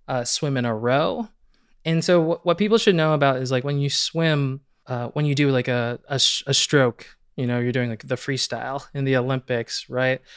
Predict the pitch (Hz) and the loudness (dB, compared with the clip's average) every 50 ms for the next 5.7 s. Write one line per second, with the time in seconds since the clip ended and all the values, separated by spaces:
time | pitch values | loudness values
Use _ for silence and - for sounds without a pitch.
0 | - _ - 156 165 165 165 151 - - - - 185 - 208 175 156 156 151 - | -18 _ -2 2 4 4 4 2 0 -4 0 0 2 2 2 0 -2 -2 -4 -4
1 | - - 139 123 123 123 127 139 156 151 151 147 - - 135 - - 143 156 170 | -2 -2 0 0 2 2 2 2 0 -2 -4 -6 -8 -12 -14 -12 -8 -6 -4 -4
2 | 170 165 147 127 139 160 180 185 165 156 147 139 - - 127 117 107 _ _ - | -2 -2 0 2 4 4 6 6 6 4 4 2 2 -2 -6 -6 -8 _ _ -12
3 | - - 156 - - 147 135 117 110 123 120 135 185 208 - - - - _ _ | -4 -2 -2 -2 0 -2 -4 -4 -6 -6 -8 -8 -10 -12 -14 -16 -20 -20 _ _
4 | _ - - - - - - 147 151 151 156 151 147 135 - - 160 165 170 156 | _ -20 -20 -20 -14 -6 -2 0 0 2 2 2 0 -2 -2 0 2 4 4 4
5 | 135 123 135 143 156 156 151 147 135 131 127 - - | 4 2 4 6 6 6 6 6 4 2 0 -8 -8